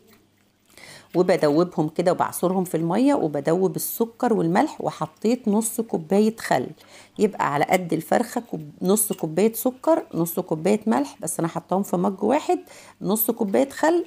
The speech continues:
تلات ليمونات، وهندوبهم كده وهنحط الفرخة. أنا من بالليل، يعني أنا ناوية إن شاء الله أعملها بكرة، بج-، ب-، بنقعها من بالليل، تمام؟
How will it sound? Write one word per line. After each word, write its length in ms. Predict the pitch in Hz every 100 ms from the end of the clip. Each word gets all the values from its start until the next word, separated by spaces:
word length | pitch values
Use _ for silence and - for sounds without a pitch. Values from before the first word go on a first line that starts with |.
| -
تلات 320 | - 208 220 220
ليمونات، 640 | 196 190 214 320 349 -
وهندوبهم 840 | 143 160 165 151 160 220 220 240
كده 320 | 220 320 392 392 -
وهنحط 640 | 151 156 - 202 - -
الفرخة. 560 | 170 165 220 254 - - 160
أنا 180 | 156
من 260 | 165 240 247
بالليل، 580 | 233 220 247 339 370 359 - - - - -
يعني 200 | 143 160
أنا 100 | 185
ناوية 280 | 185 196 196
إن 60 |
شاء 220 | 175 202 180
الله 160 | 170
أعملها 340 | 127 165 214 208
بكرة، 380 | 277 320 359
بج-، 280 | - 170 151
ب-، 360 | 151 143 139 135
بنقعها 580 | 131 139 190 294 262 233
من 200 | 254 233
بالليل، 440 | 196 165 127 - - - - - -
تمام؟ 380 | 143 190 320